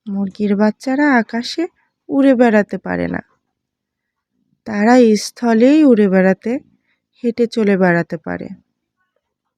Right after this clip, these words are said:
মুরগির এই কথাটি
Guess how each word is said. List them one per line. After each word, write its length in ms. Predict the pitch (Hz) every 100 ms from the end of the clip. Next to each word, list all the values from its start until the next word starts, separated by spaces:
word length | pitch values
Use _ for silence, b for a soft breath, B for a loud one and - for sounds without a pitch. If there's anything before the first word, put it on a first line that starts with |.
| _ _ _ _ _ _ _ _ _ _ _ _ _ -
মুরগির 400 | 302 302 302 320
এই 140 | 330 294
কথাটি 680 | 247 254 311 302 254 262